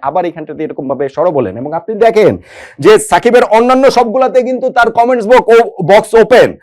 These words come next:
সাকিবের ছেলের যে জন্মদিনের ইয়েটা তিনি দিয়েছিলেন, সেইখানটাতে একাশি হাজার মানুষ কমেন্টস করেছে। তার আগে মাহমুদুল্লাহ রিয়াদের যে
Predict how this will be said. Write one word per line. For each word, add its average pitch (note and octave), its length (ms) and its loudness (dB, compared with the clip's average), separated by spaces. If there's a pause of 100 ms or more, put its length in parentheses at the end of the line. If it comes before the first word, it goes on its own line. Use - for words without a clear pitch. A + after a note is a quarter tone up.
(200)
সাকিবের A3 480 2
ছেলের A#3 320 2
যে B3 140 -2
জন্মদিনের A#3+ 680 -2 (720)
ইয়েটা G3+ 300 0
তিনি A3+ 220 0
দিয়েছিলেন, G#3 440 0
সেইখানটাতে G#3+ 800 0 (300)
একাশি D4 440 2
হাজার C#4 260 4
মানুষ G3+ 300 -4
কমেন্টস C#3+ 360 -4
করেছে। F#2+ 340 -8 (360)
তার G3 180 4
আগে C4 140 4
মাহমুদুল্লাহ C4 600 2
রিয়াদের B3 520 2
যে A3+ 120 0